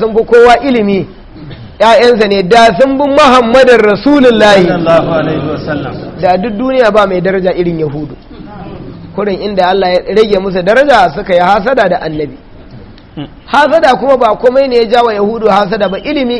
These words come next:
Speaker 1: in yayi yawa, dama an ce za a bata. Eh,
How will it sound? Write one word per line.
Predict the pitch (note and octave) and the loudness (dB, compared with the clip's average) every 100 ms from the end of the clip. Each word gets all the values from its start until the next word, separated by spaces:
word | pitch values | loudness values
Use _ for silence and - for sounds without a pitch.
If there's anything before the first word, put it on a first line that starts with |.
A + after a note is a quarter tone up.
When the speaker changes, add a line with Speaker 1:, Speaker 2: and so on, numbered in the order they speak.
| A3 | -4
Speaker 1:
in | A#3+ | 0
yayi | B3 B3 | 2 4
yawa, | A#3+ G3+ C3 - | 2 2 -2 -4
dama | C4+ C4+ F#3 | -2 0 0
an | A#3 | -2
ce | F#3+ G#3+ | -2 0
za | B3 | 2
a | G3+ | 2
bata. | - - - - - - - - D#3 - - - - - | 0 -4 -8 -14 -20 -20 -18 -18 -18 -18 -20 -20 -20 -14
Eh, | - F#3+ F#3+ | -6 -4 -4